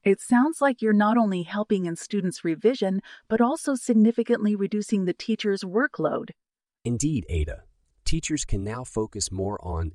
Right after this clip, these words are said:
Speaker 2: in-class teaching and interactions with students. They have less burden related to support for revisions and creating video content.
Speaker 1: What about the students?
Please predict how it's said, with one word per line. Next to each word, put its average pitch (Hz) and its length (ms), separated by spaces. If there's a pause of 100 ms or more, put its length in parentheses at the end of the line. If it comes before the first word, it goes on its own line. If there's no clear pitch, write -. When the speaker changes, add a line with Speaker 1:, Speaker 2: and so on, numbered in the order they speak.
Speaker 2:
in-class 113 600
teaching 95 500
and 107 160
interactions 101 640
with - 140
students. - 560 (440)
They 135 120
have 127 260
less 113 300
burden 107 360
related 90 440
to 90 100
support - 460
for - 120
revisions 80 680 (320)
and 107 120
creating 113 480
video 110 380
content. - 480 (280)
Speaker 1:
What 196 200
about 214 240
the 214 80
students? - 680